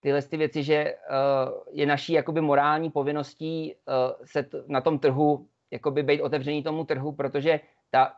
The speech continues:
tím, že, eh, se nesnažíme o po-, potravinovou soběstačnost, eh, a s-, obchodujeme na s-, na světových trzích, tak nejenom, že pomáháme nám, protože máme levnější a kvalitnější potraviny doma,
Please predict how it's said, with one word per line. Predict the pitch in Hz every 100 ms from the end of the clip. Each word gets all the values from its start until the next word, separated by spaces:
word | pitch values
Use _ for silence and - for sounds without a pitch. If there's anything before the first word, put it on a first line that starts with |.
| _
tím, | - 175 180
že, | 196
eh, | 185 135 _ _ - 127 123 120
se | - 147
nesnažíme | 147 147 202 190 156
o | 135
po-, | 165 147 _
potravinovou | 135 139 135 135 147
soběstačnost, | 143 131 123 - - - 117 110 120 - _ _ _ _ _ _ -
eh, | 117 117 113 113 - _ _
a | 123 123 117 - - _
s-, | - - - - - _ -
obchodujeme | 120 - 151 151 156
na | 147
s-, | 147
na | 151 135
světových | 156 147 165
trzích, | 147 131 139 139
tak | 131
nejenom, | 151 202 196 139
že | 139
pomáháme | 139 127 127 131 131 123
nám, | 113 104 107
protože | 113 110 120
máme | 123 123
levnější | 113 120 123 117 127
a |
kvalitnější | 113 113 110 123 -
potraviny | 120 117 113 113 117
doma, | 107 107 104